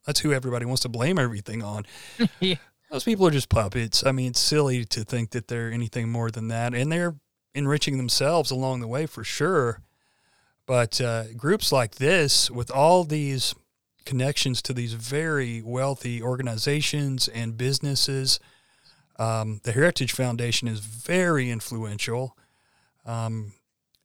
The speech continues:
Speaker 1: and didn't they, um, they, one of the co-founders maybe, or actually I had it down here, uh, alec. Now, one of the C M P members started alec. Is that correct? And that's
Speaker 2: That's, that's correct, yes.
Speaker 1: That's a pretty major player, isn't it? As far as, uh,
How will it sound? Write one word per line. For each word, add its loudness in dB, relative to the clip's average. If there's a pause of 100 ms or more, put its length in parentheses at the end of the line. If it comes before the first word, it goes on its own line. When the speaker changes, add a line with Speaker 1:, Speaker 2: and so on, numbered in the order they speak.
(120)
Speaker 1:
and 0
didn't 2
they, 2
um, 0 (680)
they, -6
one 0
of 2
the 0
co-founders -2
maybe, -2
or -6
actually -2
I -8
had 0
it -6
down -4
here, 0 (420)
uh, 6
alec. 6 (120)
Now, 2
one 4
of 4
the 4
C 2
M -2
P 2
members -4
started -2
alec. -2
Is -8
that -6
correct? -6
And -6
that's -2 (240)
Speaker 2:
That's, 0 (520)
that's 0
correct, -2
yes. -2 (380)
Speaker 1:
That's 2
a 2
pretty -2
major -2
player, 0
isn't -2
it? -4
As -4
far 2
as, 0
uh, -2